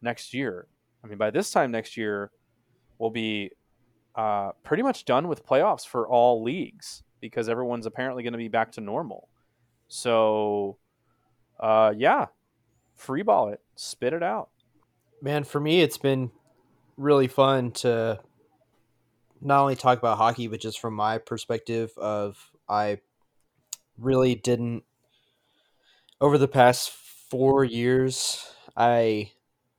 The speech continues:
Speaker 2: have let my audio editing skills that I am still paying for go dormant, and it's given me something to do to kinda stay at it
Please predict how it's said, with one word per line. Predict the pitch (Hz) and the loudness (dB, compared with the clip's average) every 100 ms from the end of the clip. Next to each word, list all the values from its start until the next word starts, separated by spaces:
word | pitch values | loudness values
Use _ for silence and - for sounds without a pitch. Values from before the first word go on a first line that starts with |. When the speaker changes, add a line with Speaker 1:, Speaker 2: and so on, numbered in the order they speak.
| _ _ - | _ _ -6
Speaker 2:
have | 127 120 - | -2 -2 -4
let | 117 110 - | -4 -4 -4
my | 110 104 104 104 | -6 -4 -2 -4
audio | - 107 110 110 110 | -2 -2 -2 -2 -2
editing | - 107 110 113 113 113 | -2 -6 -4 -6 -6 -10
skills | - - 113 117 113 | -10 -4 -2 -2 -4
that | 110 | -4
I | 101 98 98 - - - - - | -2 -2 -6 -10 -20 -20 -18 -10
am | 110 | -8
still | - - 110 | -6 -4 -4
paying | 107 107 110 | -4 -8 -10
for | 110 131 131 139 _ _ _ _ _ _ _ _ - 110 101 | -6 -4 -4 -6 _ _ _ _ _ _ _ _ -20 -18 -4
go | 120 110 107 107 107 - _ - 98 | 0 0 0 0 -4 -8 _ -20 -6
dormant, | 117 110 120 139 - _ _ _ _ _ _ _ - | -4 -2 -6 -8 -12 _ _ _ _ _ _ _ -4
and | 104 107 104 101 104 | 4 6 6 2 -2
it's | - | 2
given | 131 120 | 2 2
me | 120 | -2
something | - 120 123 120 | -2 -2 -2 -4
to | - 120 | -6 -10
do | 110 120 120 123 127 120 _ _ | -4 -2 0 2 0 -4 _ _
to | - 113 110 107 | -2 0 0 -2
kinda | - 110 | -6 -6
stay | 107 - 120 113 | -6 -2 2 2
at | 110 120 | 2 2
it | 143 - | 0 -2